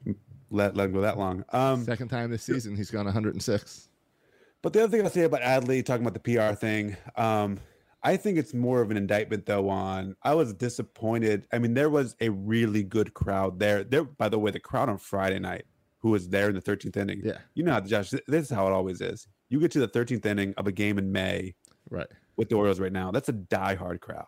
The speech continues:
Speaker 1: So it was
Speaker 2: Yes.
Speaker 1: just a lot of fun
Speaker 2: Yes.
Speaker 1: with that crowd in thirteenth inning. It's the same on Saturday, right? It was like a, it was a really good kind of
Speaker 2: Right.
Speaker 1: diehard crowd,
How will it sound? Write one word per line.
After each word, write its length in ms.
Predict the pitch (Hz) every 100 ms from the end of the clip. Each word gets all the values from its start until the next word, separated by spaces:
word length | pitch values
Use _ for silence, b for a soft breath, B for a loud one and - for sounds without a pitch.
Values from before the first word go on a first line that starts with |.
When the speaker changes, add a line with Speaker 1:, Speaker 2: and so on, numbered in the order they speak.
| -
Speaker 1:
So 120 | 101
it 40 |
was 100 | 165 160
Speaker 2:
Yes. 80 |
Speaker 1:
just 60 | 131
a 40 | 107
lot 240 | 95 98
of 100 | 101
fun 200 | - 101
Speaker 2:
Yes. 100 | -
Speaker 1:
with 60 | -
that 160 | 92
crowd 180 | - 98
in 60 | 98
thirteenth 260 | 95 101
inning. 220 | 101 95 92 b b b b b _ _
It's 180 | 170 180
the 80 | 226
same 260 | - 175
on 60 | 147
Saturday, 400 | - 113 104 92
right? 180 | 98 107
It 80 | 139
was 160 | 156
like 200 | 127 117
a, 80 | 104 104
it 80 |
was 200 | 131 143
a 60 | 110
really 440 | 92 98 104 98
good 400 | 92 - 98 92 -
kind 140 | 175
of 60 | 120
Speaker 2:
Right. 120 | 92 92
Speaker 1:
diehard 140 | 95
crowd, 320 | - 127 107